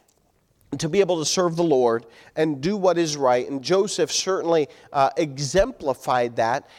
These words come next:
in his life. And we see the benediction and the blessing that he received, uh, because of, uh, of his living right.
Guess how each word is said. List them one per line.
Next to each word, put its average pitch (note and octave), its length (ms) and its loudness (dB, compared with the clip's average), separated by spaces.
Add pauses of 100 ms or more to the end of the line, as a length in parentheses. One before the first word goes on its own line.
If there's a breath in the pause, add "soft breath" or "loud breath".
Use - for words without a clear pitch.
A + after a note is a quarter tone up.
(140 loud breath)
in F#3 160 4
his D#3+ 360 0
life. D#3+ 320 2
And C#3+ 120 -2
we D3 140 -2
see A3+ 280 -8
the D#3+ 140 0
benediction E3 720 0
and D#3 200 -4
the C3+ 80 -2
blessing D#3+ 580 0
that B2+ 120 -2
he A#3 300 -8
received, C3+ 640 -4 (260 loud breath)
uh, D3+ 180 2
because D#3 760 -2
of, D3 220 2 (240 loud breath)
uh, C3+ 240 2
of C#3 180 0
his D3 560 -4
living D3 800 -2 (100)
right. B2+ 840 -2